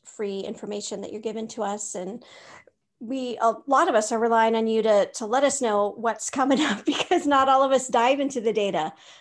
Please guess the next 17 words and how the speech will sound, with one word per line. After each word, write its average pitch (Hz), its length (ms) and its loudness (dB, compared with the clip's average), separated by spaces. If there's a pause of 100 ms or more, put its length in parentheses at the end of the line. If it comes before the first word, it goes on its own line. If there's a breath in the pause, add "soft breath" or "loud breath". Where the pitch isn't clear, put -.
like 214 180 -6
you 214 80 -8
do. 208 100 -8
So 220 120 -2
I 214 40 2
really 226 260 0
appreciate 208 840 -6 (280 loud breath)
what 226 200 -2
you 214 120 -4
do 208 220 -2
and 208 120 -2
how 196 160 -6
generous 180 460 -6
you 202 120 -6
are 196 100 -4
in 202 80 -8
sharing 196 540 -6